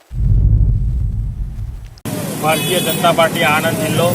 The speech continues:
ભારતીય જનતા પાર્ટી વિદ્યાનગર સંયુક્ત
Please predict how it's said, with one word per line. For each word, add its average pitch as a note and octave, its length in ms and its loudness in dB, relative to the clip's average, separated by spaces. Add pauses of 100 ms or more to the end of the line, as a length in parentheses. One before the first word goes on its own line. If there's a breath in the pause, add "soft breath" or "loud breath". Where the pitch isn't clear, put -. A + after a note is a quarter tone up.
(680)
ભારતીય D#3+ 380 4
જનતા E3 320 4
પાર્ટી D#3 300 2
વિદ્યાનગર E3+ 640 4 (600)
સંયુક્ત F3+ 580 4